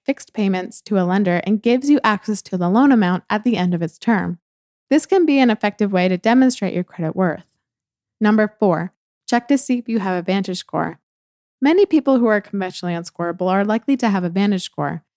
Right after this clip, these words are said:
vantage score is a credit scoring alternative that in many cases can provide a credit score within lendable range to help open the credit market for those traditionally cut out.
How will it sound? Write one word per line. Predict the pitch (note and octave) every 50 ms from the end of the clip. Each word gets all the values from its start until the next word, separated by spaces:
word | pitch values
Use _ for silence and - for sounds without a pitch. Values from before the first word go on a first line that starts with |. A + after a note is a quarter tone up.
| _ _ _ _ _ _ _ _ _ _ _
vantage | - A3 B3+ C#4+ C#4+ D4+ C4+ B3
score | - - - F3+ F3+ F3 E3+ E3+ - -
is | F#3+ F#3+ F#3+ F#3+ -
a | F#3 G3 F#3+
credit | - _ - B3 B3 B3 A#3+
scoring | - - A3 G#3 G3
alternative | F#3 F3+ - - F#3+ F#3 F#3 F#3 F#3 F3+
that | F#3+ F#3+ F#3 F#3 -
in | G3
many | G#3 A3 A#3+ C#4+ C4+
cases | - - G#3 F#3+ - - F#3+ -
can | - G3+ G3 G3
provide | - G3 F#3+ G3 G3+ G#3+ A#3 B3+
a |
credit | B3 - - G#3 G3 F#3
score | - - - F#3
within | F#3 F3+ F#3 - _ G3 F#3+ F#3 F#3 F3+
lendable | F#3 F#3+ G#3+ A3 A3 G#3 G#3+ F#3+ F#3+
range | F3 E3+ E3+ F3 F3 - -
to | - F3+
help | F3+ G3 G3 G3 - _ _ _
open | - A#3 C4+ C#4 - - C#4 C4
the | B3 A#3
credit | - - G#3 F#3 F3+ D#3
market | F3+ F#3 E3+ E3+ - F#3+ F3+ -
for | - A3+ A3
those | F#3+ F#3+ E3+ E3+ E3
traditionally | - - - F3+ F#3 E3+ - - F3+ F3 E3+
cut | - - E3 D#3
out. | E3+ F3 D#3+ D#3 -